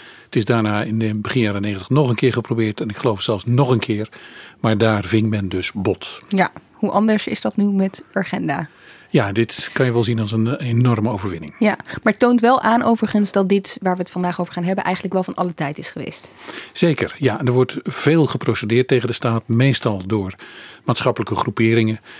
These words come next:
Speaker 1: die, eh, menen dat er een bepaald beleid is dat, eh, gecorrigeerd moet worden. Ehm, of dat er een, een, een vorm van onrechtmatig handelen is waar die gecompenseerd moet worden. Eh, en dat gebeurt dus vrij vaak.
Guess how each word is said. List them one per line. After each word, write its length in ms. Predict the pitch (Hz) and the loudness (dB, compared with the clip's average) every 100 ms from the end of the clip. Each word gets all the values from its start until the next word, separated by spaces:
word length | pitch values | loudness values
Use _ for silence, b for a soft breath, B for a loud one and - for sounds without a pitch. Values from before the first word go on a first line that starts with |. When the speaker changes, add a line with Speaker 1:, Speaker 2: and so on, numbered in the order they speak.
| B B | B B
Speaker 1:
die, 500 | - 110 101 104 101 | 0 2 2 2 0
eh, 160 | 98 98 | -2 -6
menen 520 | 98 104 117 104 98 | -2 2 2 2 -2
dat 180 | 101 - | -4 -6
er 60 | |
een 160 | 101 101 | -4 -4
bepaald 760 | 110 - 113 101 - - - - | -6 -4 -2 -2 -4 -6 -6 -6
beleid 720 | 104 113 110 110 107 - - | -2 0 2 2 0 -4 -4
is 360 | - 110 - - | 0 0 0 -2
dat, 400 | 107 104 - - | -4 -6 -8 -8
eh, 100 | 101 | -10
gecorrigeerd 540 | 104 113 123 104 139 135 | -10 -2 -2 2 0 2
moet 140 | 131 | 0
worden. 260 | 123 110 110 B B B B B | 0 0 -4 B B B B B
Ehm, 760 | - 120 120 120 117 117 123 - - | 0 2 4 4 2 2 0 -2 -6
of 120 | 110 | -2
dat 180 | 123 113 | -2 0
er 80 | |
een, 200 | 110 104 - | -4 -2 0
een, 340 | 120 107 107 - | 2 2 0 -2
een 240 | 107 101 | -4 -4
vorm 240 | - 113 | 0 -2
van 100 | 98 | 0
onrechtmatig 560 | 139 120 113 - 110 - | -2 0 0 2 0 0
handelen 400 | - 139 131 120 | 0 2 2 0
is 200 | 123 - | -2 -2
waar 280 | 123 113 120 | -2 -4 -4
die 160 | 117 107 | -4 -4
gecompenseerd 800 | - - 143 135 131 120 120 113 | -4 0 0 2 2 4 2 2
moet 160 | 113 | -2
worden. 280 | 120 110 107 B B B B B B | 0 0 -2 B B B B B B
Eh, 360 | - 117 113 131 | -6 -2 0 0
en 60 | 123 | 0
dat 140 | 120 | -2
gebeurt 240 | - 117 | 0 -2
dus 100 | - | -2
vrij 200 | - 98 | -8 -8
vaak. 280 | 92 107 117 | -6 -8 -8